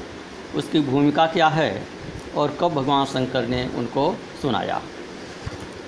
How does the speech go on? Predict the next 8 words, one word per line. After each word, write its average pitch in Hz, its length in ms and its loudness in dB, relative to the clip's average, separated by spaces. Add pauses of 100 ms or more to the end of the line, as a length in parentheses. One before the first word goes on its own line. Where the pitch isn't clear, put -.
(100)
इसको 165 240 2
मैं 117 120 2
सुनाता 104 380 -2
हूँ। 110 200 -2 (2250)
इसके 254 240 6
उपरांत 180 580 6 (1400)
याज्ञवल्क्य 180 680 8
मुनि 165 420 6